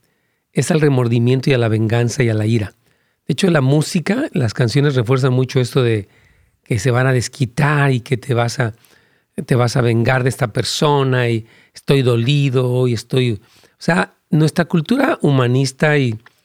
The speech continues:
pues, carnal realmente refuerza mucho el quedarse dolido, Carlitos, el, el quedarse ofendido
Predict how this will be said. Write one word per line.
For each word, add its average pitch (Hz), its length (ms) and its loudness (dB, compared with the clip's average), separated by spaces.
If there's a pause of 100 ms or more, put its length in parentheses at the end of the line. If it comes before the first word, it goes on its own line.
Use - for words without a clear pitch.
(400)
pues, - 140 -8
carnal 123 560 0
realmente 123 560 0
refuerza 131 640 -2
mucho 123 520 -2 (480)
el 127 200 -2
quedarse 127 440 0
dolido, 113 380 0
Carlitos, 110 480 -4
el, 117 240 -2
el 120 140 -4
quedarse 127 340 -2
ofendido 123 720 0